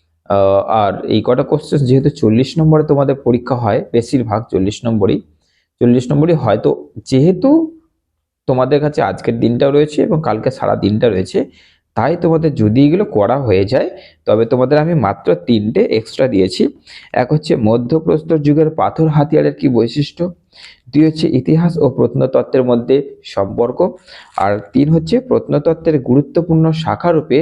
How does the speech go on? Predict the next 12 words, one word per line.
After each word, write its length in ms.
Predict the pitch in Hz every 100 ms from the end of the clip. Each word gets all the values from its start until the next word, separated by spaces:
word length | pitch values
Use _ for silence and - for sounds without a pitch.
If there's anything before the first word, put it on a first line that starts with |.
| - - _ -
লেখতত্ত্বের 720 | 110 147 170 185 170 170 143
গুরুত্ব 320 | 120 101 98 -
আলোচনা 360 | 180 92 - 80
করো। 220 | 87 80 - _ _ _ -
এই 160 | 120 143
তিনটে 320 | - 113 117
প্রশ্ন 280 | 110 110 -
আমি 140 | 104 95
তোমাদের 300 | 95 92 147 - -
এক্সট্রা 300 | 107 - 95
হিসেবে 320 | 101 131 190
দিলাম। 300 | 160 90